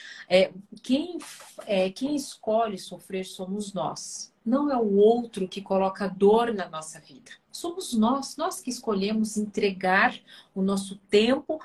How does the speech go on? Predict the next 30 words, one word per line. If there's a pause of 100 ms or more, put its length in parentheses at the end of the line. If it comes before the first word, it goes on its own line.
a
nossa
atenção (200)
pra
essa
pessoa.
Somos
nós (240)
que
entregamos
a
ela
a
verdade
daquilo
que
ela
nos
jogou. (240)
Somos
nós
que
entendemos
que
tudo
aquilo
que
ela
está, (260)
né,